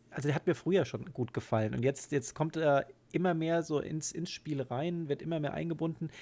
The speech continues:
äh, entwickelt sich schon wirklich zu einer, zu einer wichtigen Anspielstation hier. Und Stefon Diggs, auch wieder seine zehn für zweiundneunzig ge-, geschafft. Und der schafft es, ähm, ja, mit dem, mit diesem Spiel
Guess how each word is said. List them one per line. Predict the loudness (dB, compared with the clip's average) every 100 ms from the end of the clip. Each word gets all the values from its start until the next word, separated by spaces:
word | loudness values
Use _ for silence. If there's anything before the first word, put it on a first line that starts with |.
| -18 -6
äh, | 4 4 4
entwickelt | 2 0 0 0
sich | -2
schon | -2 -4
wirklich | -4 -6
zu | -2 0
einer, | 2 0
zu | 0
einer | -2 -2
wichtigen | -2 -2 -2
Anspielstation | -2 -6 -4 -6 -4 -6 -6 -8 -8 -4
hier. | -4 -6 -18 -14 0
Und | 0 0 -6 -16
Stefon | -6 -2 0 0 0
Diggs, | -2 -4 -10 -16 -14 -2
auch | -2 2
wieder | 2 2
seine | 2 0
zehn | -2 0 2 2 -4 -12
für | -4 0 4 4 2
zweiundneunzig | 0 2 2 2 0 -4 -6
ge-, | -6 -6 -6
geschafft. | -10 -4 -4 -4 -20 -20 -4
Und | -2 -2 -2 -2
der |
schafft | 2 0 0 -6
es, | -6 -6 0
ähm, | 2 2 0 -4 -10 -14 0
ja, | 2
mit | 4 2
dem, | 0 0
mit | -2 -2
diesem | -4
Spiel | -6 -2 2 2